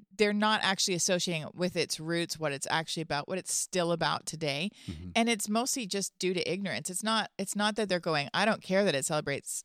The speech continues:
Speaker 2: Yeah.
Speaker 1: Satan. I wanna do this anyway." It's that they don't actually realize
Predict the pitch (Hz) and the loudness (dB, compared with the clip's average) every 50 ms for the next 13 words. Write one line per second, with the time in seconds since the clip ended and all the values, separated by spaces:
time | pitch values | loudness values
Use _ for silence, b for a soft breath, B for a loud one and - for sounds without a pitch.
0 | - - 269 285 180 180 - - 165 160 - - - 160 170 170 170 160 147 147 | 0 0 4 6 6 4 4 2 -6 -4 -2 0 2 2 2 2 0 -2 -2 -2
1 | 156 151 - 135 - - - 226 269 277 214 160 147 147 151 - - 165 156 - | -4 -4 -2 -4 -4 0 0 0 0 2 0 0 2 0 -2 -2 -4 -6 -4 -2
2 | - - - 156 - - - - 165 156 151 - - 180 180 185 160 160 160 - | -2 0 0 -2 -2 -2 -2 -2 -2 -2 -2 -2 0 0 0 0 0 -2 -2 -2
3 | - 160 147 143 156 160 160 156 147 139 139 135 135 143 - - | -4 -4 -4 -4 -2 -2 -2 -2 -2 -4 -4 -4 -4 -4 -6 -6